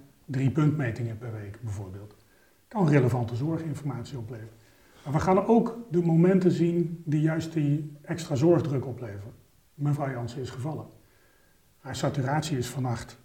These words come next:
wel erg snel teruggelopen. Laten we haar maar als eerste zien in plaats van als vierde op die ochtend.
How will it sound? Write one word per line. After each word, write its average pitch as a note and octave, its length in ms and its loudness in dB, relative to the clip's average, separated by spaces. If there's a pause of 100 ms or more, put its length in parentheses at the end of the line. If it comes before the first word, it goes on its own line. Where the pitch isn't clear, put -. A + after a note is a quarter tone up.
(120)
wel C3 260 -6
erg B2 220 -4
snel B2 220 -2
teruggelopen. C3 760 -4 (260)
Laten C#3 360 -4
we C3 60 -4
haar E3 200 2
maar D#3 140 2
als C#3 140 0
eerste F3+ 340 2
zien B2+ 180 0
in E3 120 0
plaats C#3 320 -4
van C3+ 160 -10
als C#3 180 -8
vierde F3+ 300 0
op B2+ 180 -8
die C3+ 120 -8
ochtend. F3+ 420 -8